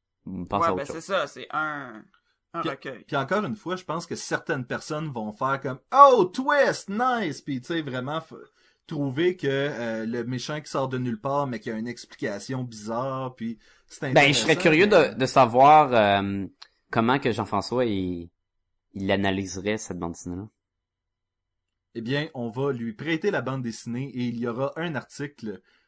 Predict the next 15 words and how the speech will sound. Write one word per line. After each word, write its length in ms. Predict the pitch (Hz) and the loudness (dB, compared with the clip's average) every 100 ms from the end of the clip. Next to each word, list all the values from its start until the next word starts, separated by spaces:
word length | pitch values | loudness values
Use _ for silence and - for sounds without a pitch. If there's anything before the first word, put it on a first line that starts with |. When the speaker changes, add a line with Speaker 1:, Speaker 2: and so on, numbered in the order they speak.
| _ | _
Speaker 3:
sur 220 | - 170 - | -12 -10 -6
podcast 400 | 131 - 131 135 | -6 -4 -6 -6
et 60 | |
gumballoon 520 | 117 113 101 104 117 127 262 - | -6 -6 -6 -8 2 2 2 -2
point 180 | - 466 427 | 2 6 8
com 80 | |
Speaker 2:
<laughs> 0 | |
Speaker 3:
qui 640 | - 403 381 339 311 302 - | 10 10 10 6 6 6 2
Speaker 2:
On 160 | - | 0
Speaker 3:
va 240 | - 233 220 | 2 2 2
Speaker 2:
l'engage. 880 | 196 180 202 208 208 226 214 170 208 | 2 6 6 8 4 2 -4 -2 4
Speaker 1:
<laughs> 0 | |
Yeah ! 640 | 277 302 247 190 170 156 | 8 10 10 12 10 10
Des 140 | 151 | 8
devoirs ! 580 | 180 170 160 208 202 139 | 8 8 10 10 10 8